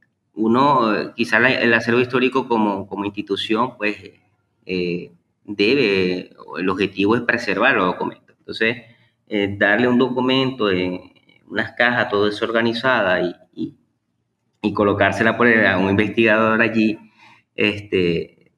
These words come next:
quizás ellos por el tiempo, los in-, los investigadores, para poder, eh, <laughs> a ver, acceder o buscar los que están, este, investigando, eh,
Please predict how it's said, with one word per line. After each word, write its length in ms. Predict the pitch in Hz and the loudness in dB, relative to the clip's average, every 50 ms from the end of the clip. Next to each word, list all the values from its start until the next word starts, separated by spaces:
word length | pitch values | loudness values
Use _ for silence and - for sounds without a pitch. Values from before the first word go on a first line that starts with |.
| _ _ _ _ | _ _ _ _
quizás 540 | - 110 107 - - 104 95 101 101 113 123 | -4 -4 -2 0 2 2 4 4 4 2 2
ellos 240 | 110 110 117 120 120 | 2 2 2 2 2
por 180 | 117 113 110 | 2 2 4
el 180 | 107 101 87 101 | 2 2 0 2
tiempo, 580 | 117 117 120 127 143 156 160 123 - 104 104 101 | 2 4 4 4 4 4 2 0 2 0 0 2
los 120 | 101 101 | 2 0
in-, 220 | 101 95 87 85 101 | 0 0 0 0 0
los 140 | 101 104 | 0 0
investigadores, 640 | 104 98 101 98 98 98 92 92 98 107 113 120 117 | 0 0 0 0 0 0 2 2 2 2 2 2 0
para 360 | - 113 101 95 95 92 - | 0 0 2 2 2 0 0
poder, 600 | - 90 90 90 95 98 107 110 107 104 - - _ _ _ _ _ - | 0 0 2 2 2 2 2 0 -2 -4 -12 -20 _ _ _ _ _ -4
eh, 380 | 107 107 104 104 101 101 98 - - - 123 - - - - - | -2 0 0 0 0 -2 -4 -6 -10 -14 -14 -14 -14 -18 -16 -10
<laughs> 480 | - - - - - _ _ - - | -10 -10 -10 -12 -20 _ _ -10 -4
a 80 | - 92 | -2 0
ver, 360 | 104 110 107 95 87 - - - - - - _ - | 2 2 2 2 0 -4 -12 -20 -20 -20 -16 _ -2
acceder 460 | 98 101 101 - - 98 104 113 127 | -2 -2 -2 0 0 2 4 4 4
o 100 | 127 117 | 4 4
buscar 380 | 110 107 110 - 110 107 113 | 2 0 0 2 2 2 4
los 120 | 120 120 117 | 2 0 0
que 100 | 117 113 | -2 -2
están, 440 | 117 110 110 110 110 110 110 110 - _ _ _ _ _ _ _ | 0 0 0 0 0 -2 -4 -8 -12 _ _ _ _ _ _ _
este, 340 | - 107 104 - - - - _ | -10 -10 -10 -10 -12 -20 -20 _
investigando, 880 | - 110 110 104 104 104 - - 127 120 120 113 110 110 113 - - - - _ _ _ _ _ _ _ - | -6 -4 -2 -2 -2 -4 -4 -2 0 2 2 2 2 2 0 -2 -4 -10 -14 _ _ _ _ _ _ _ -8
eh, 200 | - 104 95 90 | -6 -4 -4 -4